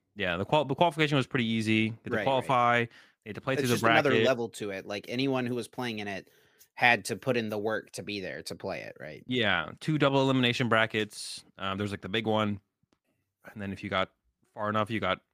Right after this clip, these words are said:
Speaker 1: invited to the smaller one, whatever. I don't know, it's close. Definitely close. Um, to call it, if it's, whether or not it's considered, like, a major tournament dub. It doesn't feel like one of those things where it's like, um,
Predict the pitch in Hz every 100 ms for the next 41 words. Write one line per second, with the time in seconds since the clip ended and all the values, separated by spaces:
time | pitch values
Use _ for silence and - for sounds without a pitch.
0 | 107 104 101 104 92 92 90 117 110 104
1 | 104 98 101 101 104 _ _ _ _ _
2 | _ _ _ _ - 135 113 - 101 98
3 | - _ _ _ _ _ _ _ _ 95
4 | 90 90 - - _ - 98 95 95 -
5 | 98 95 - 101 98 92 104 98 98 95
6 | - - 101 98 95 95 95 92 87 85
7 | - 92 90 92 139 185 202 202 175 143
8 | 139 123 120 113 110 104 110 95 90 -
9 | _ _ _ _ _ _ _ _ - 92
10 | 92 90 90 90